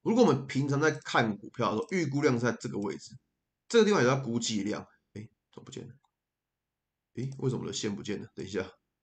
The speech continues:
这个位置，另外这个位置有个估计量。我这样讲哦，这个位置叫估计量，就是所谓的预估量。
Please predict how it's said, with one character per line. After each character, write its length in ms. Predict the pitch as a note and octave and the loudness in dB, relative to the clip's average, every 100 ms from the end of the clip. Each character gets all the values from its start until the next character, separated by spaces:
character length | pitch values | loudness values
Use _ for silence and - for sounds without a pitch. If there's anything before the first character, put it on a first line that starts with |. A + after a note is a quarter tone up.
| _ _ _ _ _ _ _ _ _ _ | _ _ _ _ _ _ _ _ _ _
这 100 | - | 0
个 60 | B2 | 2
位 100 | G#2+ | 2
置， 140 | F#2 - - - | -2 -14 -20 2
另 100 | A3 | 4
外 60 | |
这 140 | A#3 A#3 | 6 6
个 60 | |
位 120 | G#3+ D#3 | 8 8
置 240 | A2 G#2 A2 | 6 0 0
有 60 | |
个 60 | A2 | -2
估 220 | A2 B2+ | -2 -2
计 200 | C3 A#2+ | -2 -2
量。 200 | G2+ - - _ | -2 -4 -10 _
我 80 | A#2+ | 4
这 80 | F3+ | 6
样 80 | A3+ | 8
讲 180 | C3+ A2+ | 6 2
哦， 140 | A2+ - _ - | -4 -16 _ -4
这 100 | C4+ | 2
个 100 | A3 | 6
位 200 | G#3 D#3 | 8 6
置 160 | G2 G2 | 4 -2
叫 180 | B2+ C#3 | 2 4
估 200 | - A#2+ | 4 -2
计 160 | A#2 A#2+ | 0 0
量， 120 | A2 | 2
就 100 | A2+ | 0
是 80 | C3+ | 2
所 80 | |
谓 60 | G#2+ | 0
的 60 | - | -2
预 100 | A2+ | -6
估 160 | G#2+ | -4
量。 180 | G2+ F2+ | -6 -6